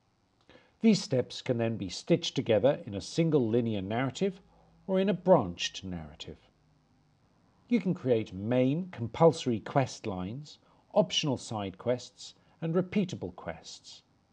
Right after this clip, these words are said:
You can build just using the steps we give you, or you can script your own steps, allowing you to use the quest system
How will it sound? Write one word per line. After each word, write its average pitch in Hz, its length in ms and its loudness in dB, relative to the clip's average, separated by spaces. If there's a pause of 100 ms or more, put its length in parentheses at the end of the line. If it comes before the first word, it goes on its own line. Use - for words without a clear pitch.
(1080)
You 254 100 8
can 175 160 4
build 143 360 8 (320)
just 196 340 4
using 127 300 2
the 107 80 0
steps - 500 -2
we 120 160 2
give 127 260 0
you, 90 280 -10 (440)
or 269 100 6
you 214 140 6
can 180 160 4
script 180 500 -2
your 127 160 6
own 135 220 4
steps, - 600 -12 (540)
allowing 165 380 4
you 117 80 2
to 120 160 -4
use 147 240 2
the 135 140 -4
quest 123 380 -2
system 110 460 -4